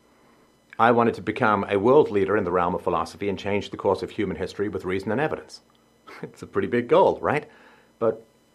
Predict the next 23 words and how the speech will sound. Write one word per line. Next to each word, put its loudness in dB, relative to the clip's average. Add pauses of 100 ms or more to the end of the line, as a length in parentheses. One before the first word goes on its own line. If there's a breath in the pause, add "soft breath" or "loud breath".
why 0
not -6
aim -4
for -14
the -6
highest -6
possible? -8
You -2
don't -2
know 2
what 2
your -2
potential 0
is 0 (300 soft breath)
until 2
you 4
aim 6
ridiculously 0
high. -8 (640 soft breath)
I 4
would 6
rather 4
aim 4